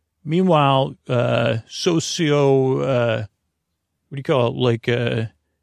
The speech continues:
international diplomacy and that kind of stuff had some complications in a world where everybody's asleep and all that kind of stuff. So there's different, um, governmental structures at this time.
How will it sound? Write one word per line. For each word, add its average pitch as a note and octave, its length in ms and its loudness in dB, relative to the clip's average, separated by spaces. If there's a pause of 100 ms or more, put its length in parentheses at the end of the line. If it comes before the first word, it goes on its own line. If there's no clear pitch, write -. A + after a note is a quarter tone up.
(120)
international D#3+ 640 0
diplomacy D3+ 600 0
and D#3+ 120 -4
that D#3+ 120 -2
kind E3+ 120 -2
of D#3 80 -2
stuff D#3+ 300 -2
had G3+ 200 0
some F#3 220 -4
complications E3+ 1120 -2 (1300)
in C3+ 60 -2
a C#3 60 0
world D3 340 4
where C#3+ 140 4
everybody's C3+ 440 2
asleep C3+ 680 2
and B2 120 -2
all B2 140 0
that B2 160 0
kind C3 160 -2
of A#2 60 -4
stuff. B2+ 400 -4
So D#3 500 0
there's D3 300 0
different, F3+ 560 0
um, B2+ 540 0 (1160)
governmental D3 520 2
structures B2 640 -2
at A#2+ 140 -4
this B2+ 200 -8
time. B2+ 640 -6